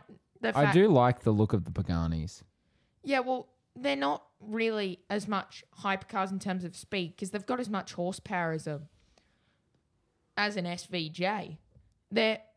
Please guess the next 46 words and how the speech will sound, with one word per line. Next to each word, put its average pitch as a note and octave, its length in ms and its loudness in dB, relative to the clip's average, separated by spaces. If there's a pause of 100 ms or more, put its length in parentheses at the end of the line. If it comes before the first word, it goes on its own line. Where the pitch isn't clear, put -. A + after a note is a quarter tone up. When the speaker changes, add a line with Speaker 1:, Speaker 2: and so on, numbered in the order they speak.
(120)
Speaker 1:
they're G#3+ 180 -2
actually A3 440 -6
pieces G3 400 -8
of E3+ 100 -8
art. D#3+ 360 -8 (760)
Speaker 2:
Mm. A2 480 0 (840)
Speaker 1:
But, G#3 180 0
you G#3 120 0
know, F3 340 0 (580)
the G3 140 2
Huayra G3+ 800 0
is E3+ 240 -10
really F3+ 320 -4
cool. F3 300 -8
The F#3 120 -6
Utopia, G#3 800 -2
I F#3+ 80 0
think A#3+ 240 -8
they A#3+ 80 -2
made G#3+ 220 -2
a F#3 40 -6
good F#3 320 -6
decision F#3+ 420 -6
with E3+ 160 -8
offering F3 360 -6
it E3+ 100 -6
in E3 120 -6
a D#3 40 -6
manual. F3+ 600 -4 (380)
Speaker 2:
Mm. G2+ 320 -8 (320)
Speaker 1:
They G#2 140 0
made F#3+ 220 -2
the G3 100 -4
worst G3 340 0
decision F#3+ 420 -6
in F3+ 120 -2
the F3 60 -2
world E3+ 300 -4
to - 60 -20
get E3+ 200 -12
rid F3 200 -10
of F3 60 -8
the E3+ 60 -8
gull E3 260 -8
wing D#3+ 240 -18
doors. - 460 -18